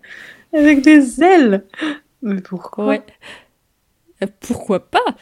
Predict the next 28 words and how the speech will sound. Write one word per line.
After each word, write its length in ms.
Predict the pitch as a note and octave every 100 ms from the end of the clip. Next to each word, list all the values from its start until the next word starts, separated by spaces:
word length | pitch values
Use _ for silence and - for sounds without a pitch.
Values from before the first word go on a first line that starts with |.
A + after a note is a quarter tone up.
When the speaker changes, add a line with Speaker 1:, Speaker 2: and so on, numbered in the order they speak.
| - D4+ - - - - -
Speaker 2:
<laughs> 100 | A#3+ A#3+ _ _ A3
Speaker 1:
Ouais. 380 | G3+ F#3 F#3 B3+ - - - _ _ _ _ _ _ -
Non, 60 | A3
mais 80 | B3
c'est 100 | G3+
vrai 120 | G3+
Speaker 2:
Parce 20 |
que 40 | G#3
Speaker 1:
qu'on 80 |
a 60 | D#3+
toujours 220 | - G#3
rêvé 240 | F#3 F3 F3
de 60 |
voler, 260 | E3+ F3 G#3
donc 160 | E3
finalement, 320 | - E3+ D#3 F3+
des 120 | D#3+
singes 200 | E3+ E3+
avec 160 | D#3+ D3+
des 200 | D3 E3
ailes, 100 | F#3+
c'est 120 | D#3
un 60 |
peu 120 | D#3 D3+
notre 180 | D3 -
rêve, 200 | E3 F#3
quoi. 140 | - D#3+ _ _ _ _ _ _ _
Speaker 2:
<laughs> 840 | - _ - _ _ _ _ _